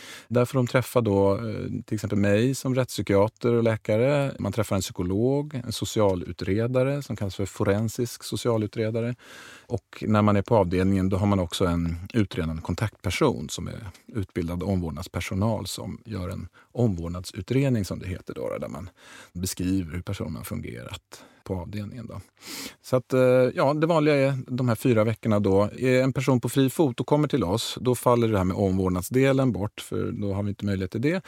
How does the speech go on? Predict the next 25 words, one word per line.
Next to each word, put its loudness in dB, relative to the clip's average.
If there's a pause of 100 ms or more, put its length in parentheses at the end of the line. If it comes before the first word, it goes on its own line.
(320)
Men 4
vi 4
har 2
sex -4
veckor -2
på -8
oss -6
istället -10
och -6
lite -2
längre -4
tid. -8 (380)
Och 0
den 4
här 4
tiden, 2
den 2
kan 0
förlängas -2
om -2
vi -2
ber -4
domstolen -6
om -8
det. -8